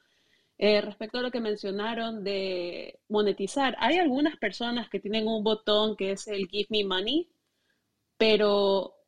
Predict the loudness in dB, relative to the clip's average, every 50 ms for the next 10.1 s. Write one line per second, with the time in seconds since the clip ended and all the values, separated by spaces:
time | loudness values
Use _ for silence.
0 | -20 _ _ _ -2 -2 -2 0 0 0 -2 0 -2 -4 -4 -2 -2 0 0 0
1 | 0 0 0 0 -2 -2 -4 -4 -4 -2 0 2 2 2 2 0 -2 -4 -4 -2
2 | -2 -2 -2 -4 -6 -6 -6 -2 0 0 2 2 2 2 0 -2 -2 -2 -2 -2
3 | -2 -2 -2 -2 -2 0 0 -2 -4 -4 -6 -8 -12 _ _ -6 -2 0 0 2
4 | 2 2 0 2 2 2 2 2 2 -2 -2 -2 -2 -2 -2 -2 -2 0 0 2
5 | 2 2 2 2 2 2 0 0 -2 -4 -6 _ _ _ _ _ _ _ _ -2
6 | 0 0 2 2 2 2 2 2 2 0 -2 -2 -2 0 0 0 0 0 0 0
7 | -2 -4 -2 0 0 0 0 -2 -6 -6 -6 -6 -6 -6 -6 -6 -6 -6 -4 0
8 | 0 2 2 2 0 0 -2 -2 -4 -6 -4 -2 -2 0 0 -2 0 0 0 0
9 | 2 0 0 -2 -4 -6 -4 -4 -2 0 0 0 0 2 2 0 -2 -2 -6 -10
10 | -20